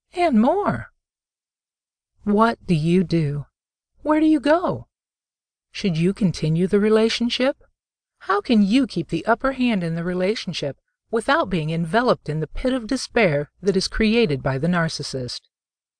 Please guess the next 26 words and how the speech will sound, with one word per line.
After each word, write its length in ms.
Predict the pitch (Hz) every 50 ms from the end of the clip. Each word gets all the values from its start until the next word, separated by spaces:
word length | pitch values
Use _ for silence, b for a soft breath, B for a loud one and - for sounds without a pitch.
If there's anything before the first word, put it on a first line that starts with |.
| _ _ _ _ _ _ _ _ -
How 240 | - 233 233 240
can 200 | 240 - - 202
you 140 | 175 160 151
keep 380 | - - - - 214 220 - -
him 200 | 202 180 151 139
from 240 | - - 160 151 156
demeaning, 680 | 156 160 165 180 196 208 214 220 220 226 233 254 254 - _ _ _ -
devaluing, 840 | 175 185 156 - - 226 233 226 214 185 143 131 135 139 151 - -
and 160 | 202 185 156
destroying 540 | 175 175 - - - 214 208 185 139 143 147
your 260 | 143 151 180 165 143
life? 540 | 127 131 147 160 175 165 139 127 - - _ _ _ _ _ _ _ _ _ _ _ _ _ _ _ _ _ _ _ _ _ _
How 160 | - 311 349
can 180 | - - 247
you 120 | 220 202 180
survive 560 | - - 214 185 170 220 254 285 254 190 147
this 220 | - 175 - -
relationship? 800 | - 196 196 202 202 220 254 - - 196 - - 147 135 117 - - _ _ _ _ _ _ _ _ _ -
Or 80 | 285
how 160 | 302 - 320 349
can 220 | - - 330 320
you 120 | 302 285
go 200 | 262 208 233 226
no 360 | 196 175 175 175 196 220 247 240
contract 720 | - - - 180 208 240 262 247 - 165 143 123 - -
safely 580 | - - 220 214 220 226 - - 214 - -